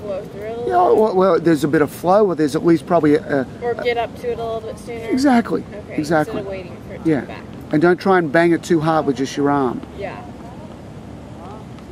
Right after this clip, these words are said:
Speaker 2: Um, but,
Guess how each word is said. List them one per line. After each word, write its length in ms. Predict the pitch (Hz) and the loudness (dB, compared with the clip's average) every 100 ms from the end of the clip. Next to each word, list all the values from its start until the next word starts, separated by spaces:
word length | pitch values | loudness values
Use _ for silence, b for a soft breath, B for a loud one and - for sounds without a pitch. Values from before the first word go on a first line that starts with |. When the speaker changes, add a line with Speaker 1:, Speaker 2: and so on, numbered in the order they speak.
| - - - - - | -16 -14 -14 -14 -10
Speaker 2:
Um, 520 | 143 131 127 131 123 120 - - - - - - - - - - - - - - - 151 | -2 2 4 4 2 -2 -8 -14 -16 -18 -16 -16 -16 -16 -18 -18 -18 -16 -16 -16 -6 2
but, 180 | 151 | 2